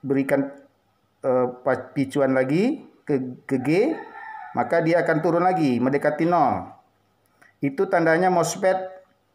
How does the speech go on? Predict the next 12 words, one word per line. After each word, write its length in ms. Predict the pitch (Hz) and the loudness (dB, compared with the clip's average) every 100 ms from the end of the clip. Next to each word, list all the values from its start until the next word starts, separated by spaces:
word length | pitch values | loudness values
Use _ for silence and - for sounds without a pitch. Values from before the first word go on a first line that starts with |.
| _ _ _ - | _ _ _ -2
bagus. 640 | 131 175 175 135 - - - | 0 4 2 0 -6 -16 -4
Kalau 320 | 127 139 170 | 0 2 2
tidak 320 | 190 175 175 175 | 2 2 2 2
ada 160 | 170 | 2
reaksi 320 | 165 165 165 | 4 2 2
seperti 480 | 208 - 175 160 147 | -2 0 -2 2 2
ini, 160 | 170 196 | 2 2
mosfetnya 480 | 180 160 151 165 170 | 2 0 0 0 0
tidak 240 | 147 143 | 2 2
berfungsi. 560 | 139 156 160 127 101 - - _ _ _ _ _ _ _ _ _ _ _ | 2 0 2 0 -2 -10 -20 _ _ _ _ _ _ _ _ _ _ _
Oke, 480 | - 160 226 - - _ - - _ _ _ _ _ _ - | 0 0 0 -4 -16 _ -20 -20 _ _ _ _ _ _ -10
itulah 560 | 123 185 165 - - | -2 2 2 0 -6